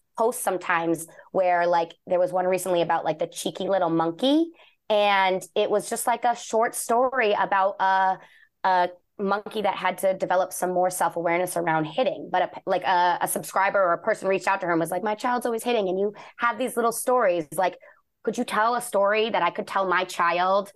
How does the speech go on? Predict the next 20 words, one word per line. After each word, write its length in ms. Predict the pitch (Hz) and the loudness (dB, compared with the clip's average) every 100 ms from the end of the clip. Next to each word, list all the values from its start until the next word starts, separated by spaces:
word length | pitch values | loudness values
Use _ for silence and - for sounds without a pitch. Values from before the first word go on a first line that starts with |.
| _ _ _ _ | _ _ _ _
to 100 | 185 - | -8 -6
teach 420 | - 196 - - - | -6 -6 -6 -10 -2
around 480 | 190 175 175 185 196 | 0 2 2 2 0
the 60 | |
skill, 600 | 180 - - 180 185 208 - | -4 -4 -2 0 2 2 2
uh, 240 | 180 180 | 0 0
the 100 | 170 | -4
social 300 | - - 220 | -4 -2 -2
skill 360 | 208 - 214 226 | -2 0 2 2
of 160 | 175 - _ _ - | -2 -6 _ _ -4
hitting 360 | 190 202 349 - - | 0 0 0 -6 -4
and 180 | 190 - | -2 0
biting 380 | 185 214 311 | 0 2 2
or 160 | 240 185 | 2 2
whatever 320 | 185 180 208 | 2 0 0
it 80 | 208 | 0
might 220 | 196 196 | 0 0
be?" 440 | 185 185 254 311 320 - _ _ - | 0 2 2 0 -2 -20 _ _ -2
And 140 | 262 | -2
so 640 | 262 277 262 254 247 240 | 0 2 4 4 2 0